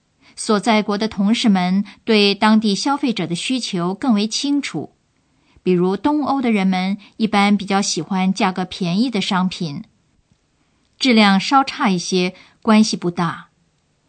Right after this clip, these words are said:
铁幕消失之后，斯托奇公司记起了跟一个捷克供应厂家的老关系，那是一个国营企业，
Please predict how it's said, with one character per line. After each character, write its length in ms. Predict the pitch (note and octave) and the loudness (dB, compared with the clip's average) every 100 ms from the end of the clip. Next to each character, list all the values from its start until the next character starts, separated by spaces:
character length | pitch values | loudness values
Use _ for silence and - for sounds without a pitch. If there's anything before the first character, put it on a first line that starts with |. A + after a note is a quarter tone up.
| _ _ _ _ | _ _ _ _
铁 140 | - A3 | 4 8
幕 260 | A3+ A3+ | 8 8
消 220 | A3 C4+ C4+ | 4 2 0
失 120 | C4+ | -2
之 160 | D4 | -4
后， 520 | D4+ - A#3+ F#3 F#3 - _ _ _ - | -4 0 0 0 -4 -10 _ _ _ -8
斯 160 | C#4+ | -2
托 160 | D4 D4+ | 2 2
奇 260 | - A#3+ | 0 -4
公 220 | B3+ B3+ C4 | 2 2 2
司 400 | - B3 B3 B3 - - | -2 -2 -2 -4 -16 -6
记 180 | C#4+ | -4
起 200 | A#3+ - | -4 -2
了 240 | F3+ F3+ F#3 | 0 0 0
跟 180 | A3 A3 | 4 4
一 60 | |
个 140 | A3+ G3 | 2 -2
捷 320 | - F#3 A3 | 0 0 -2
克 280 | - B3+ G#3 | 0 0 0
供 180 | C#4 | 0
应 140 | C#4 A3 | 0 0
厂 280 | - E3 D3+ | -2 -8 -2
家 180 | G3+ | -2
的 120 | G3+ F#3+ | 0 0
老 200 | F3 - | -2 -2
关 300 | G#3+ A#3 A#3+ | 0 2 2
系， 360 | - D3 A3+ - _ _ _ _ _ | -2 -6 -10 -20 _ _ _ _ _
那 140 | D4+ D4 | -4 0
是 140 | - | 2
一 120 | A3 | 0
个 220 | A3 G3+ F#3+ | 2 0 0
国 220 | G3+ A#3 | 0 2
营 300 | B3 G3+ A#3 | 2 4 2
企 300 | - E3+ D3+ | 2 -4 -4
业， 320 | D#3 - | -4 -6